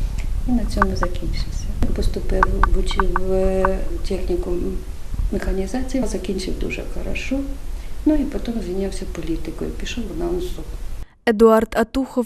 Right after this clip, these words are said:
Speaker 2: один із тих, для кого Сет був взірцем. Під час проходження вишкілу в курені унсо він був приємно вражений, зустрівши там серед командирів свого кумира.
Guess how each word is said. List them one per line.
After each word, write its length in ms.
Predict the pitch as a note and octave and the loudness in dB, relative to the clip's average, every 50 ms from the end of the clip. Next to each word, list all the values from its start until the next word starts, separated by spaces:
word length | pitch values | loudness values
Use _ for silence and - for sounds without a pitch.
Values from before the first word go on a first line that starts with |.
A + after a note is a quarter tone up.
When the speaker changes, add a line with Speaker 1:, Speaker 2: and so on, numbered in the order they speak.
| - - | 2 2
Speaker 2:
один 300 | A#3+ A#3+ B3 C#4 C#4+ C4+ | 2 4 6 4 4 4
із 160 | - C4+ A#3+ | 4 2 0
тих, 260 | - - C4+ C#4+ D4 B3+ | 0 0 0 0 0 2
для 160 | A#3+ B3 B3 | 4 4 4
кого 300 | B3 C#4+ D4+ D4+ D4+ C#4 | 4 4 2 4 4 4
Сет 300 | - - - A3+ A#3+ A#3 | 2 2 2 2 2 0
був 240 | G#3+ G#3 G#3+ G#3+ G#3 | 0 0 0 0 0
взірцем. 680 | G#3 G3 G3+ G#3+ G#3 - - - A3 G#3 G3+ G3+ G3+ - - - - - - - - - | -2 2 2 2 2 2 0 -2 -2 0 0 -2 -4 -6 -10 -18 -20 -20 -20 -20 -20 -4
Під 160 | - A#3+ A3 - | -2 -2 0 2
час 200 | - A3 G#3+ - | 2 2 2 2
проходження 680 | - - G#3+ - A#3 A3 G#3+ G3+ G#3+ A3 A3 G#3+ G#3 | 0 0 2 4 4 4 6 6 4 4 4 4 4
вишкілу 500 | G#3 A#3 B3 - - - A#3 A3+ A3 G#3+ | 4 4 2 2 2 2 2 2 2 2
в 60 | G#3 | 0
курені 440 | - - A3+ A3+ A3+ A3 A3 A3 A3+ | 2 4 6 6 6 6 6 4 4
унсо 560 | - A#3+ B3 A#3+ B3 - C#4 C4+ C#4 B3+ - | 4 4 4 4 4 2 2 2 2 2 2
він 220 | B3+ C4+ C4+ C4+ | 4 4 4 4
був 160 | B3+ D4+ D#4 D4+ | 4 2 0 0
приємно 540 | - - C4 A#3+ B3 C4+ C#4+ C#4+ C#4+ C#4 | 0 0 0 2 2 2 4 4 4 4
вражений, 580 | C4 A#3+ A#3 A#3 B3+ C4+ B3+ B3+ B3 A#3 A3 A#3 | 4 4 2 2 2 2 2 2 2 4 2 2
зустрівши 580 | A3 A#3+ B3 A#3 - - D4 D#4 C#4+ - C#4+ C#4 | 2 0 0 -2 0 0 0 0 0 0 -2 0
там 260 | - - A#3+ C4+ C4 | 0 0 2 2 2
серед 280 | - - A#3 A3+ A3 | 2 2 2 0 0
командирів 640 | - - B3 A#3+ A#3+ A#3+ A#3+ B3 C4+ C#4+ D4 D4 C#4 | 0 0 0 2 2 2 2 0 0 0 0 0 0
свого 460 | - - - G#3+ G#3+ G#3 G3 G3 G3 | 0 0 2 2 2 2 2 0 -2
кумира. 580 | G3 - G#3+ G#3 G#3 G#3 G3+ G3+ G3+ G3 F#3+ G3 | -2 0 0 2 2 2 2 0 0 -2 -2 -6